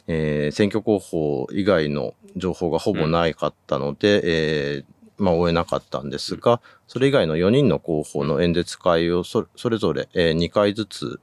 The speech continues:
Speaker 1: えー、二回ずつ取材をしてくるということができましたと。
Speaker 2: うん。
Speaker 1: で、今回はその音声を交えていろいろと、えー、現場の様子を紹介していこうかなと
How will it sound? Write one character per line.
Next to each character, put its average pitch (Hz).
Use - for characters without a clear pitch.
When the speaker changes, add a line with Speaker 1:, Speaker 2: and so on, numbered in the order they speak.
Speaker 1:
え 73
ー、 -
二 104
回 98
ず 131
つ -
取 76
材 76
を 76
し -
て 76
く -
る 73
と 73
い -
う -
こ 85
と 98
が 78
で 71
き -
ま 67
し -
た -
と。 -
Speaker 2:
う -
ん。 -
Speaker 1:
で、 135
今 151
回 92
は 73
そ 87
の 80
音 110
声 73
を 71
交 73
え 69
て -
い 73
ろ 76
い 69
ろ 71
と、 -
え 69
ー、 -
現 87
場 82
の 80
様 82
子 -
を 80
紹 87
介 78
し -
て -
い 92
こ 90
う 76
か 73
な 95
と -